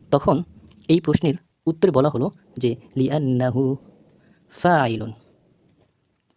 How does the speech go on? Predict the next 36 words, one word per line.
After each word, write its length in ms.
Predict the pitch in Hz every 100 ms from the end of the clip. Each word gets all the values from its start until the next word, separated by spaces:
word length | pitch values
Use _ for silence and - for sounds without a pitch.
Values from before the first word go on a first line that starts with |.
| -
লিআন্নাহু 460 | 131 165 143 175 262
ফাইলুন। 300 | - 120 110
কেন 200 | 127 156
রফা 180 | 180 175
দেওয়া 120 | 190
হয়েছে? 240 | 202 269 277 - - _ -
এর 100 | 135
কারণ 160 | 143
হলো 120 | 175 208
লিআন্নাহু, 340 | 123 127 120
কেন 160 | 135 139
এই 80 |
জায়েদ 200 | 131 139
শব্দটি 320 | - 127 147 240 -
ফাইলুন, 440 | - 113 107 101
ফাইল 300 | - 123 113
হয়েছে। 180 | 110 123 - - -
তাহলে 200 | 131 151
এই 80 | 147
লিআন্নাহু 600 | 139 156 175 170 170 170
ফাইলুন, 420 | 147 127 117 117 - _ _ -
এই 100 | 160
যে 80 | 151
একটা 140 | 143
জুমলা 240 | 127 131 123
হয়েছে, 280 | 117 - 202 _ _ _ _ 143
এই 100 | 131
জুমলাটিকে 360 | 131 147 -
বলা 140 | 147 156
হয় 80 | 262 _ _ 120
জুমলাতুন 480 | 139 127 117 214 233 _ _ 123
মুস্তানিফাতুন, 720 | 117 - - 117 - - - - _ _ -
জুমলায়ে 280 | 123 120 110
মুস্তানিফা। 440 | - - 107 120 - _ _ _ _ - - - _ _ _ _ _ _ _ _ _ _ _ _ _ _ _ 156
এরপরে 260 | 151 131
আসুন 200 | 123 156